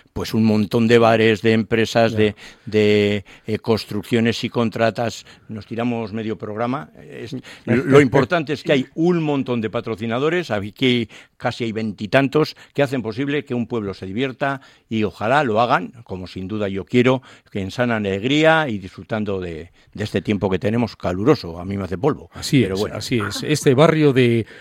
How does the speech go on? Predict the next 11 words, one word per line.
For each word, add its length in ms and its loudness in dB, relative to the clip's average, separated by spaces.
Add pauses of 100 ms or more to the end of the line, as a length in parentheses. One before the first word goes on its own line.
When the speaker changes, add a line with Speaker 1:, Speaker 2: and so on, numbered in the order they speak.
(120)
Speaker 2:
de 300 2
Zaya. 440 2
Y 180 2
hay 180 4
otro 160 2
oyente, 280 0
porque 200 0
llevamos 240 2
ya 100 2
varios, 340 0
hay 120 2